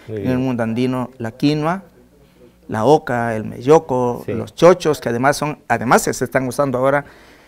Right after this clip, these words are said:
Speaker 2: para tratar, por ejemplo, el chocho, eh, enfermedades
Speaker 1: Muy bien.
Speaker 2: asociadas a la diabetes. Eh,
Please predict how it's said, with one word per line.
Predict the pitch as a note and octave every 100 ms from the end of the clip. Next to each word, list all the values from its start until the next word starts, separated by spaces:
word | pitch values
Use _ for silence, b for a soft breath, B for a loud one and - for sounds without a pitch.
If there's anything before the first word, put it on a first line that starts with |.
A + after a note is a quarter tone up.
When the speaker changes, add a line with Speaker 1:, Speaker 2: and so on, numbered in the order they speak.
| b b -
Speaker 2:
para | E3 G3+
tratar, | G3 D3+ D3+ E3
por | C#3
ejemplo, | B2+ D3+ D#3+
el | -
chocho, | C3 C3+ F3+ E3+ -
eh, | B2 A#2 -
enfermedades | B2 A#2+ B2 C3+ C3
Speaker 1:
Muy | A#2+
bien. | G2+
Speaker 2:
asociadas | G2 C3+ B2+
a | A#2+
la | A2
diabetes. | G#2+ A2 D3 D3 C3+ C3 - b b b b b _
Eh, | C3 C3+ C3+ C#3